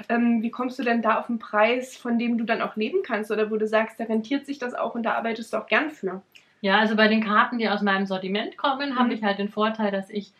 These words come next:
Speaker 2: so Materialkosten wie die Druckplatte, die ich
Speaker 1: Mhm.
Speaker 2: brauch für jedes Motiv,
Speaker 1: Mhm.
Speaker 2: äh, einmal herstellen
Speaker 1: Mhm.
Speaker 2: kann und die kann ich dann für mehrere hundert Drucke benutzen.
Speaker 1: Ah, okay.
Speaker 2: Das heißt, da hab ich so Einmalkosten,
Speaker 1: Mhm.
Speaker 2: die ich natürlich, äh, hab und die sich im Lauf der Zeit dann schon auch amortisieren
Speaker 1: Mhm.
Speaker 2: müssen.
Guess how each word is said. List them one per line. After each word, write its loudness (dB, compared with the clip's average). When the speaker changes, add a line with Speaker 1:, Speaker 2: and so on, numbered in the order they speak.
Speaker 2:
so -2
Materialkosten 0
wie -10
die -14
Druckplatte, -4
die -8
ich -4
Speaker 1:
Mhm. -2
Speaker 2:
brauch 0
für -8
jedes -6
Motiv, -4
Speaker 1:
Mhm. -20
Speaker 2:
äh, 0
einmal 2
herstellen -2
Speaker 1:
Mhm. 2
Speaker 2:
kann 0
und -2
die -2
kann 0
ich -2
dann -8
für -6
mehrere -8
hundert -2
Drucke -12
benutzen. -6
Speaker 1:
Ah, -4
okay. -12
Speaker 2:
Das 0
heißt, 6
da 4
hab 2
ich -2
so 0
Einmalkosten, 0
Speaker 1:
Mhm. -2
Speaker 2:
die 0
ich -2
natürlich, -6
äh, 2
hab 0
und -2
die -2
sich -4
im 0
Lauf 4
der -6
Zeit -6
dann -10
schon -8
auch -10
amortisieren -10
Speaker 1:
Mhm. 0
Speaker 2:
müssen. -2